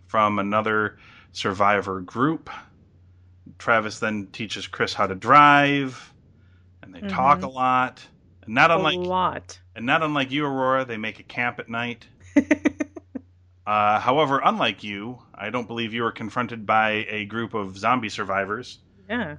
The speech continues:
Speaker 1: Uh, these are the ones that Chris stole from. Weirdly enough,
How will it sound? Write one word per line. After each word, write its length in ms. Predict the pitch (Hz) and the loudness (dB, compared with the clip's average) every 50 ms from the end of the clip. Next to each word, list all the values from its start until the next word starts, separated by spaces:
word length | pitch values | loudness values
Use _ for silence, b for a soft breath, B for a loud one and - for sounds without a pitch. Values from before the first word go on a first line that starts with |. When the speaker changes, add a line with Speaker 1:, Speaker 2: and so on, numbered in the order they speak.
| - _ - | -16 _ -6
Speaker 1:
Uh, 640 | 101 101 101 101 101 101 98 95 98 98 95 95 | -2 0 2 2 2 2 2 2 0 0 -2 -4
these 260 | 92 98 123 127 123 123 | -4 -4 -4 -4 -4 -4
are 40 | |
the 80 | 110 107 | -4 -4
ones 240 | 107 110 113 110 104 | -2 -2 -4 -4 -4
that 180 | 110 101 - | -4 -6 -6
Chris 240 | - - 123 110 - - | -6 -6 -6 -4 -4 -6
stole 340 | - - - 131 131 139 131 | -8 -4 -4 -2 -2 -2 -2
from. 420 | - - 101 95 95 104 113 - _ _ b b b b b b b b b b b | -2 -2 0 0 0 -2 -6 -10 _ _ b b b b b b b b b b b
Weirdly 640 | - 107 113 143 196 262 285 285 254 262 262 262 247 | -8 -2 2 4 6 6 6 4 4 2 2 2 4
enough, 720 | 240 220 220 226 214 151 98 - - - - - - - - | 2 4 4 2 2 2 0 -2 -6 -14 -16 -18 -20 -20 -20